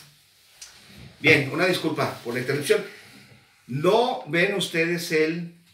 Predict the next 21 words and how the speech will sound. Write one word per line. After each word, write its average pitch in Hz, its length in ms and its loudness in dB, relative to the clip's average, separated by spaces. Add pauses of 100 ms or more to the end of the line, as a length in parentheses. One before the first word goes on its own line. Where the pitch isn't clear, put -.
(140)
video 143 640 0
en 120 180 0
vivo, 127 560 -4 (1080)
pero 135 240 4
obviamente 160 840 2 (220)
se - 140 -10
tiene 135 260 -4
que 104 140 -4
grabar. 92 400 -8 (680)
Y 101 140 -14
cuando 113 200 -8
se 120 100 -4
graba 120 280 -4
es 104 180 -6
en 95 120 -10
vivo, 85 240 -10
¿no? - 260 -14 (1000)
Bien, 175 580 4 (880)
¿qué 240 180 -2
otros 254 420 4
argumentos 170 1300 -2